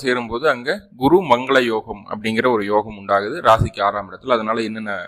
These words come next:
பிளஸ் மைனஸ் அப்படிங்கிறத பார்க்க போறோம். அடுத்ததா பதினாறு ஏழு ரெண்டாயிரத்தி இருபத்தி நாலு அன்னைக்கு சூரியன் அப்படின்னு சொல்லக்கூடிய உங்க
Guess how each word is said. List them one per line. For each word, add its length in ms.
பிளஸ் 280
மைனஸ் 340
அப்படிங்கிறத 460
பார்க்க 240
போறோம். 180
அடுத்ததா 420
பதினாறு 480
ஏழு 160
ரெண்டாயிரத்தி 580
இருபத்தி 320
நாலு 160
அன்னைக்கு 240
சூரியன் 480
அப்படின்னு 260
சொல்லக்கூடிய 500
உங்க 140